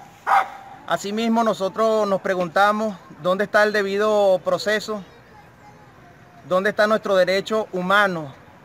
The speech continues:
a una vivienda digna. ¿Qué pasará con nuestra familia? Solicitamos que se investigue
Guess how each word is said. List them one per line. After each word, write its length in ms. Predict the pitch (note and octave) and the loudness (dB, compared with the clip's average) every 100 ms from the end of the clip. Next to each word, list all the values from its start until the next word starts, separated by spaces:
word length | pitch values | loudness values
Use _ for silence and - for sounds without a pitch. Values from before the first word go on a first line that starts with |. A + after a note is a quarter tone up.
| - | -8
a 140 | D3+ | -4
una 180 | E3+ F#3+ | -2 0
vivienda 400 | F#3+ E3+ F3 F#3+ | 0 -2 0 2
digna. 420 | G3+ G3+ E3 C#3+ - - - - - - - - - - - - - - - - - - - - | 2 0 -4 -10 -14 -20 -20 -20 -20 -20 -20 -20 -20 -20 -20 -20 -20 -20 -20 -20 -20 -20 -20 -12
¿Qué 140 | - G3 | -4 2
pasará 380 | A3+ G#3 G3 G3+ | 2 4 2 2
con 100 | A3 | 0
nuestra 240 | G3+ F#3 | 0 0
familia? 560 | F3+ F3 G3 E3 C#3+ C3 - - - - - - - - - - - - - - - - | 0 -2 -2 -4 -8 -10 -20 -20 -20 -20 -20 -20 -20 -20 -20 -20 -20 -20 -20 -20 -20 -10
Solicitamos 760 | F3+ F3 E3 D#3+ G3 A3 A#3 | -4 -4 -6 0 2 4 0
que 120 | A3 F#3+ | -2 -6
se 120 | F#3 | -6
investigue 680 | F3+ E3 - A3 A3+ A#3 | -6 -6 -6 -6 -4 -4